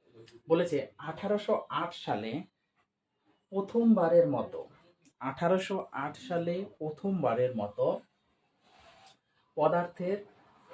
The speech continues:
পারমাণবিকত্ব কে উপস্থাপন করেন? পদার্থের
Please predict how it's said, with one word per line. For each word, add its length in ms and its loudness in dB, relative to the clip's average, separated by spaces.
পারমাণবিকত্ব 1160 0
কে 120 0
উপস্থাপন 680 2
করেন? 240 -4
পদার্থের 600 -2